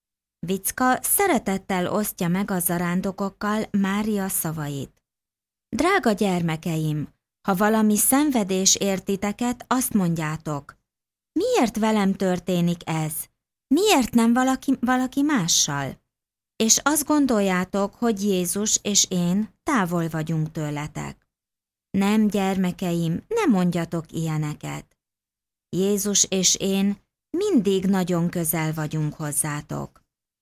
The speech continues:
Ti viszont nyissátok meg szíveteket, és akkor majd megértitek, mennyire szeretünk titeket. Drága gyermekek, ha valamilyen betegségetek van,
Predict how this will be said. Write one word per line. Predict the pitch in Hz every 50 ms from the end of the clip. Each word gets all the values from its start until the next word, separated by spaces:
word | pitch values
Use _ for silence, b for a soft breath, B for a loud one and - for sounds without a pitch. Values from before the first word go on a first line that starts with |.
| _ _ _ _ _ _ _
Ti | - 196
viszont | 180 180 196 190 - - 233 233 247 254 247 -
nyissátok | - 302 339 359 349 - - 262 240 233 - 202 185 -
meg | 185 165 156 156
szíveteket, | - - 170 170 170 175 175 175 - 190 190 - - 240 262 269 - - - _ _ _ _ _ _ _ _
és | 370 392 - -
akkor | - 311 320 - _ - 285 269 254
majd | 226 208 202 208 220 240 254 240 -
megértitek, | - 254 277 277 262 190 208 185 175 175 - - 180 - - 214 220 226 226 - _ _ _ _ _ _ _ 240
mennyire | 220 214 226 247 269 285 262 262 262
szeretünk | - - 240 214 190 170 165 - - 190 196 196
titeket. | - - 170 - - 151 151 - 151 139 139 156 - _ _ _ _ _ _ _ _ _ _ _ _ _ _
Drága | _ 370 403 381 330 - 226
gyermekek, | 214 196 220 202 170 151 156 156 156 156 - 160 139 - - - _ _ _ _ _ _ -
ha | 220 214
valamilyen | 220 233 220 226 220 233 240 240 240 240 247 233
betegségetek | 294 311 302 - 202 180 - - - 190 180 170 170 170 - - 175 175 -
van, | 175 180 180 185 214 233 240 -